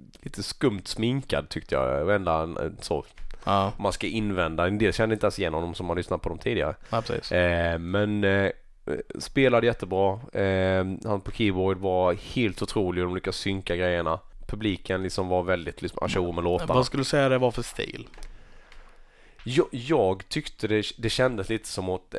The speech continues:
Speaker 1: det hållet jag gillar, lite åt sjuttio-tals syntrocken. Alltså,
Speaker 2: Okej.
Speaker 1: eh, tidigt blues, det kall,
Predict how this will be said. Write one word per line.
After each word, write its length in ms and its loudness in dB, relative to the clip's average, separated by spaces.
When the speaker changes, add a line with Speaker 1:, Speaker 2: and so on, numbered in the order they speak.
Speaker 1:
det 300 -2
hållet 360 -2
jag 300 -2
gillar, 300 0
lite 340 -4
åt 100 -8
sjuttio-tals 1040 -4
syntrocken. 1400 -4
Alltså, 380 0
Speaker 2:
Okej. 260 2
Speaker 1:
eh, 300 0
tidigt 380 0
blues, 280 0
det 100 -2
kall, 480 0